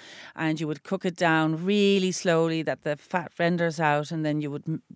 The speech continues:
you know, mix it, and it w-, it will become like a, a, a, like a spreadable pâté. And, and you would add some spices to it just to make it your own. Um, I've made it from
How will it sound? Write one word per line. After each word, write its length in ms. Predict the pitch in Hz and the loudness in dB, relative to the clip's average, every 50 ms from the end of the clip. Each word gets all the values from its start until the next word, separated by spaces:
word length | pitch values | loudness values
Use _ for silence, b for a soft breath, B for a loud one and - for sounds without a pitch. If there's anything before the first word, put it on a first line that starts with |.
| - _ _ - | -20 _ _ -10
you 140 | - 165 | -6 -6
know, 140 | 156 143 - 71 | -6 -6 -6 -10
mix 640 | 92 135 143 156 160 170 185 202 208 - - - | -14 -14 -4 0 4 6 6 6 4 4 0 -4
it, 300 | 190 - - - - - b b b b b b b | -4 -4 -6 -10 -12 -14 b b b b b b b
and 320 | 160 156 160 156 160 160 | 2 4 4 4 4 2
it 40 | 160 | 0
w-, 140 | 156 156 - - | -2 -6 -8 -6
it 180 | - 135 170 - | -8 -8 -6 -4
will 120 | 170 156 | -6 -6
become 680 | 147 - 160 151 - - 156 151 147 147 147 151 151 151 | -6 -6 -8 -8 -6 -4 -2 -2 0 0 0 -2 -2 -2
like 240 | 147 131 131 135 - | -2 -4 -4 -4 -6
a, 300 | 147 127 135 131 139 - - | -6 -4 -4 -6 -6 -8 -10
a, 680 | - - - - - - - - - - - - - - | -12 -12 -12 -12 -14 -16 -16 -16 -18 -18 -18 -16 -16 -14
a, 160 | - - - - - | -14 -14 -14 -16 -14
like 240 | - 156 135 131 - | -10 -10 -8 -8 -8
a 40 | 151 | -8
spreadable 640 | - - - - - 196 196 196 185 175 175 165 - | -8 -8 -8 -2 2 4 4 4 4 0 -4 -6 -6
pâté. 640 | - 156 151 147 - - 139 135 135 - - - _ _ _ | -6 -8 -8 -8 -8 -12 -14 -14 -14 -14 -16 -20 _ _ _
And, 240 | - 190 190 202 208 | -2 0 0 0 2
and 160 | - 220 220 | 2 2 2
you 80 | 220 214 | 2 2
would 100 | 214 208 | 2 4
add 200 | 196 196 190 185 | 4 2 2 2
some 160 | - 190 180 | -2 -4 -6
spices 840 | - - - 185 175 175 180 - - 175 175 175 175 170 - - - | -6 0 2 2 4 4 2 -2 -4 -4 -2 -2 -2 -4 -6 -10 -12
to 200 | - 180 180 160 | -10 -8 -8 -6
it 220 | 160 147 - - - | -8 -8 -10 -12 -12
just 280 | - 165 151 - - - | -12 -12 -12 -12 -10 -8
to 440 | 180 170 165 165 165 160 151 151 - | -6 -4 -4 -4 -6 -8 -10 -12 -12
make 600 | - 170 165 147 156 165 - 170 175 165 160 - | -12 -12 -12 -10 -12 -12 -8 -6 -4 -4 -4 -6
it 120 | 180 165 - | -10 -12 -10
your 140 | 160 160 160 | -8 -4 -2
own. 360 | 160 160 156 165 190 226 240 B B B B B B B B B | -2 -2 -2 -2 -4 -8 -10 B B B B B B B B B
Um, 320 | - 196 196 190 185 190 - | -4 -2 0 0 -2 -2 0
I've 220 | - 202 214 220 214 | 2 2 2 4 4
made 240 | 220 214 202 196 185 | 2 4 4 4 2
it 140 | 190 180 | 0 -2
from 640 | - - - 202 180 170 165 170 175 170 170 170 175 | -6 -4 0 2 4 4 4 2 2 -2 -2 -4 -8